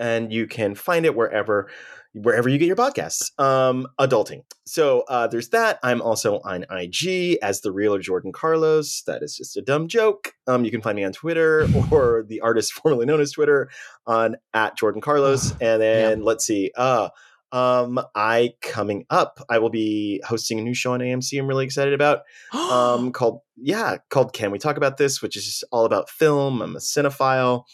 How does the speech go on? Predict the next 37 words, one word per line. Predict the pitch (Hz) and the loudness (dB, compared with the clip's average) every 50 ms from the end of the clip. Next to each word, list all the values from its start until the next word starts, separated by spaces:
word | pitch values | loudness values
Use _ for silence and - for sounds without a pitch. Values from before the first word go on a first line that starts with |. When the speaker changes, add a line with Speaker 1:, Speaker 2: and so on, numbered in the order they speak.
| _ _ _ _ _ _ _ | _ _ _ _ _ _ _
Speaker 1:
and | 117 110 107 107 107 107 - | 0 2 2 2 2 0 0
I'll | - 110 | -2 -2
be | - 110 | -2 -4
doing | - 101 98 101 101 | -4 -6 -6 -4 -2
that | 131 170 170 147 135 | 0 0 0 0 0
very | 151 156 151 147 | 0 0 0 0
soon. | 143 - - 151 147 143 143 143 139 139 135 - _ - - _ _ _ 131 | -2 -2 0 0 0 2 0 0 -2 -4 -8 -12 _ -20 -20 _ _ _ -4
And, | 135 139 147 143 139 151 | -2 -2 -2 0 0 0
uh, | 151 147 147 147 143 143 147 143 143 143 147 143 143 131 | 0 2 2 2 2 2 2 0 0 0 0 -2 -2 -2
yeah, | 113 123 156 208 247 247 135 - - _ - | -2 -2 -2 -2 -4 -6 -8 -12 -16 _ 0
that's, | 120 139 156 - - - - | 2 2 2 0 -4 -8 -4
that's | - - 131 165 160 - | -2 -2 0 0 -2 -4
what's | 180 165 - - | -6 -2 0 0
up | 175 151 - - | 0 0 -2 -4
with | - 147 139 151 | -8 -8 -4 -2
me | 156 156 | 0 2
right | 143 147 143 - | 2 2 2 2
now | 139 165 170 117 107 110 - _ - - - _ _ - | 0 -2 -2 -2 -4 -6 -10 _ -20 -20 -20 _ _ -4
as | 120 117 | -4 -2
we | 127 123 | -2 -4
kinda, | 123 131 123 120 | -2 0 0 2
like, | 117 113 110 - | 2 2 0 -2
turn | - - - 117 123 | -6 -4 -2 0 0
this | 123 113 - - 117 | 0 0 -2 -2 0
engine | 123 127 120 117 113 | 0 0 0 0 0
over | 117 117 113 113 117 113 110 110 - _ _ _ _ _ _ _ | 0 0 2 2 2 2 2 0 -4 _ _ _ _ _ _ _
coming | - 127 120 113 101 | -6 -4 -4 -2 0
out | 104 110 110 | 0 0 0
of | 101 | 0
the | 101 98 | -2 -6
strike. | - - - 131 117 104 - - - | -4 0 2 2 2 2 -2 -2 -2
That's, | 113 113 123 123 - - - - - - _ | 0 0 0 -2 -2 -4 -4 -4 -6 -8 _
that's | - 110 120 - | -4 -4 -4 -2
what | 147 147 | -4 -2
I'm | 135 127 | -2 -2
up | 135 - - | -2 -4 -4
to. | - 95 95 98 98 | -8 -8 -8 -8 -8